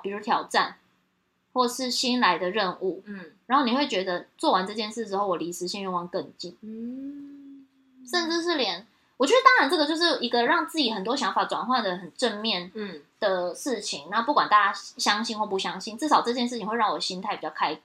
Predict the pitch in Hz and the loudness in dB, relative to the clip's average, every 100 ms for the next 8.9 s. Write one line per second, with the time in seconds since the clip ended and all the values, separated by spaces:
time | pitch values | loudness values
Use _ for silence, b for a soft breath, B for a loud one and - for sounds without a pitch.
0 | - - 240 254 - 254 190 190 143 226 | -12 0 2 2 2 2 2 -2 -6 -12
1 | _ 170 165 160 156 - - - 381 285 | _ -16 -14 -12 -10 -8 -6 2 4 4
2 | 262 302 226 254 277 294 226 233 247 240 | 2 4 4 4 4 4 2 0 -4 -4
3 | 196 226 233 180 190 202 208 202 160 151 | -8 -6 -4 -4 -6 -8 -6 -6 0 0
4 | 185 185 143 143 156 165 277 - 240 175 | 0 -4 -6 -10 -6 -4 -6 -6 -8 -10
5 | 165 185 180 240 - - - 403 466 466 | -14 -14 -6 -4 -6 -6 2 4 4 2
6 | - _ 220 214 208 269 311 320 359 233 | -2 _ 2 4 4 4 4 4 4 4
7 | 165 - _ 214 254 349 466 453 339 233 | 2 -4 _ 2 4 6 4 4 4 4
8 | 302 254 254 247 226 170 170 226 | 2 2 2 8 8 8 2 -6